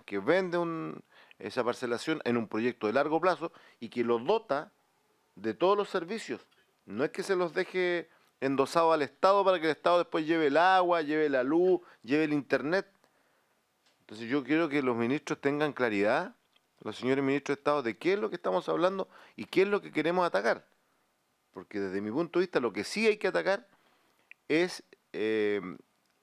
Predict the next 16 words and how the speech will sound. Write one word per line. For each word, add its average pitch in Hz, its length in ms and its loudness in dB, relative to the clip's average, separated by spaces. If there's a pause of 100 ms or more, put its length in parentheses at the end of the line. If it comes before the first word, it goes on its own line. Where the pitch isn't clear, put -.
(100)
lo 98 180 -6
que 135 200 0
es, - 240 -8
eh, 95 520 -2 (480)
las 90 180 -6
parcelaciones 113 840 -4
ilegales, 101 720 -4 (680)
que 110 100 -6
es 104 40 -6
muy 170 340 0
distinto 202 560 -6
a - 20 2
lo 175 120 4
otro. 151 320 -2 (480)
Entonces, 135 340 0
hay, 156 280 0